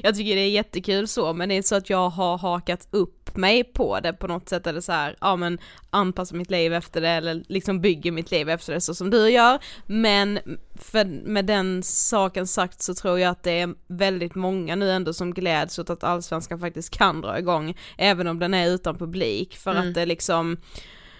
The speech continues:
Speaker 1: ja men det sätter ju lite guldkant nu på en tid som annars är där det inte händer så mycket annat.
Speaker 2: Ja.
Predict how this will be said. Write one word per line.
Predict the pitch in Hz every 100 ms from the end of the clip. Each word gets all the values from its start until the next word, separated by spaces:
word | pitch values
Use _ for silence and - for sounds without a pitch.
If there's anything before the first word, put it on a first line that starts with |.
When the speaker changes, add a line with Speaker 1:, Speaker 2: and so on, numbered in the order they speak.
| - - - - -
Speaker 1:
ja | 269
men | 294 285
det | 285
sätter | 269 320 294 - 277
ju |
lite | 269 277 -
guldkant | 220 269 277 294 254 - 196 175 185
nu | 247 226
på | 233
en | 220
tid | 214 254 208 196
som | - 208
annars | 202 185 190 220
är | 208
där | 196
det | 202
inte | 214 220
händer | 208 175 175
så | 190
mycket | 202 190
annat. | 202 202 147 139 - - - - -
Speaker 2:
Ja. | 196 196 233